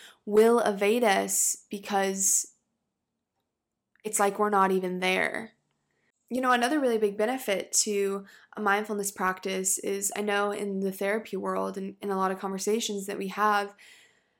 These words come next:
is using this tool to help with the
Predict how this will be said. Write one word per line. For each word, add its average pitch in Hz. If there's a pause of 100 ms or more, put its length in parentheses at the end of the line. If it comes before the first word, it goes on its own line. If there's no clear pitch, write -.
(760)
is 202
using 233
this 202
tool 208 (300)
to 196 (680)
help -
with 196 (220)
the 196